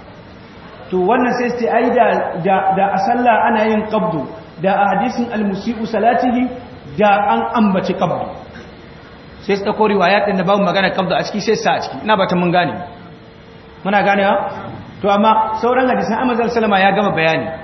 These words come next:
Tunda an samu hadisan da haka Annabi yake sallah, ai ya ce a hadisin Malik ibn al-Huwairith, ya ce, "Sallu kama ra'aytumuni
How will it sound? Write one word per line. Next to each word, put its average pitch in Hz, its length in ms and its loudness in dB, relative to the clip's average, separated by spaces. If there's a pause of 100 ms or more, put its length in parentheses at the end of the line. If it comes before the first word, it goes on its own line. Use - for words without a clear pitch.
(380)
Tunda 262 320 2
an 240 160 2
samu 226 200 2
hadisan 214 440 0
da 202 80 2
haka 226 320 0
Annabi 208 320 0
yake 202 140 -2
sallah, 185 460 0
ai 226 160 2
ya 233 120 4
ce 247 120 0
a 202 120 0
hadisin 190 500 0
Malik 214 340 0
ibn 214 160 -2
al-Huwairith, 185 520 2 (400)
ya 208 160 4
ce, 214 160 0
"Sallu 202 340 0
kama 214 280 2
ra'aytumuni 214 640 4